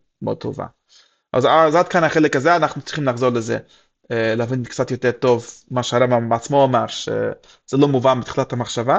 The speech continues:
אז היה קצת תחילת המחשבה, אנחנו נעמיק קצת בזה, ואז נעמיק בהבדלים בין, בין העולם לאדם,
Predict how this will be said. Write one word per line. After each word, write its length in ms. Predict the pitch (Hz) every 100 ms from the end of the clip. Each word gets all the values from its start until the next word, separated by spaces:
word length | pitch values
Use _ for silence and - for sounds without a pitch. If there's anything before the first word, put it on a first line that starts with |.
| 311
אז 180 | - 135
היה 160 | 135
קצת 300 | 123 - 127
תחילת 300 | - 120 117
המחשבה, 460 | 117 113 - 120 185 196 - _ _ _ -
אנחנו 340 | 117 110 123
נעמיק 240 | 120 123 127
קצת 280 | - 123 127
בזה, 200 | 139 - - _ _ _ _ 117
ואז 200 | 120 120
נעמיק 320 | 120 123 -
בהבדלים 600 | 113 113 110 117 127 165
בין, 260 | 156 160 156 -
בין 160 | 143 151
העולם 360 | 143 143 143
לאדם, 380 | 139 135 131 131